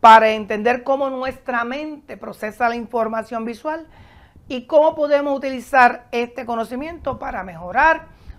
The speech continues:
nuestra comunicación y la enseñanza que ofrecemos, o el proceso de enseñanza que gestionamos. Hasta aquí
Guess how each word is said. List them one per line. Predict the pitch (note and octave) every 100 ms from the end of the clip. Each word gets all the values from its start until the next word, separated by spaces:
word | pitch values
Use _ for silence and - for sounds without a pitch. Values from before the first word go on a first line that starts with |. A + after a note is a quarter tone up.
| -
nuestra | A3 B3+ C4 C4+
comunicación | C4+ B3+ A#3+ B3+ B3+ - E4 F4 - - - _ _
y | C4+ F#4 -
la | A3 A3+
enseñanza | B3+ B3+ C#4 C4+ C4+ B3+ B3 - B3 B3 -
que | A3 G#3+ G#3+ _
ofrecemos, | G3 G3 - F3+ - - - -
o |
el | D#4
proceso | C#4 F#3+ G#3+ G#3+
de |
enseñanza | G3+ G3+ F#3 G#3 - - C#3 _ - - -
que | A3+
gestionamos. | F#3+ F#3+ D#3+ C#3 A#2+ A2+ - _ _ _ _ _ _ _ _ _ _ -
Hasta | G#3+ A3+
aquí | - D#4+ G#4